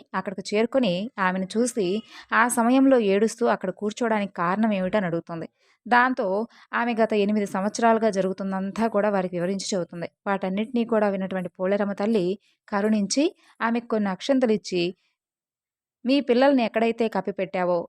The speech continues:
ఆ ప్రదేశానికి వెళ్ళి వాటిని చల్లి పిల్లలను నువ్వు ఏ పేర్లు అయితే పెట్టాలనుకున్నావో ఆ పేర్లతో పిలవలసిందే" అని చెబుతుంది. ఇక ఏడవ కోడలు అదే విధంగా చేస్తుంది. అందుకు ఫలితంగా చనిపోయినటువంటి పిల్లలందరూ కూడా నిద్ర నుండి లేచొచ్చినట్లుగా లేచొస్తారు.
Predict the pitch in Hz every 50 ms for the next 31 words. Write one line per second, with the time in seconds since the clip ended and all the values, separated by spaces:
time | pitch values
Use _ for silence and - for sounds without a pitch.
0 | - - 196 196 - 185 180 175 214 220 214 - - 214 202 190 - 175 180 175
1 | 208 214 202 185 175 - 185 175 - 185 170 185 196 247 320 370 - - 208 208
2 | 226 240 254 254 233 196 180 190 220 - _ _ _ - 240 240 233 214 202 220
3 | 247 - 247 233 220 214 214 196 190 202 196 190 190 175 - - 190 180 180 175
4 | 170 - 170 175 170 165 165 165 160 - _ - 190 185 185 - 185 180 180 185
5 | 185 - 190 190 190 - 180 180 170 170 170 170 170 - - 170 165 180 196 -
6 | 196 165 151 - - 160 151 - _ _ _ _ - 202 214 214 202 190 196 202
7 | 226 226 220 - 196 190 196 196 - - 190 175 165 185 185 175 170 170 170 170
8 | 196 226 - - 170 156 - - - 160 156 - - - - 175 175 190 185 _
9 | - 180 196 208 - 220 226 220 190 165 175 196 - _ _ _ _ _ - 254
10 | 247 240 269 247 269 269 247 240 208 208 208 190 185 - 185 180 180 190 190 185
11 | 185 190 185 175 - - 175 196 269 330 - _ _ _ _ _ - 240 247 202
12 | 294 311 311 294 294 262 262 220 214 208 202 - 202 196 - 196 180 165 180 180
13 | 202 226 208 180 - 175 165 - - - 165 -